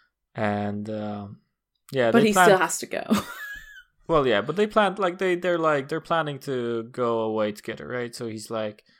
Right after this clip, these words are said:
Speaker 1: "Hey, escape with me and we'll go somewhere else because nobody here is gonna accept this."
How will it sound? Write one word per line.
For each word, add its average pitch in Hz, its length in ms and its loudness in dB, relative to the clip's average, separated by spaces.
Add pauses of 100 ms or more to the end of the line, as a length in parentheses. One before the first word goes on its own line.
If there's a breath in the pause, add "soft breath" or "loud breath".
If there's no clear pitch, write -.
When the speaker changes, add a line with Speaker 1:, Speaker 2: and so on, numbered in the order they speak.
(120)
Speaker 1:
"Hey, 170 240 0
escape 143 340 -2
with 123 100 -10
me 123 180 -4
and 113 120 -6
we'll 110 120 -4
go 110 260 0
somewhere 107 320 -4
else 104 460 -6 (320)
because 113 260 -4
nobody 117 320 -2
here 107 240 -4
is 107 140 -10
gonna 107 160 -8
accept - 320 -10
this." - 320 -16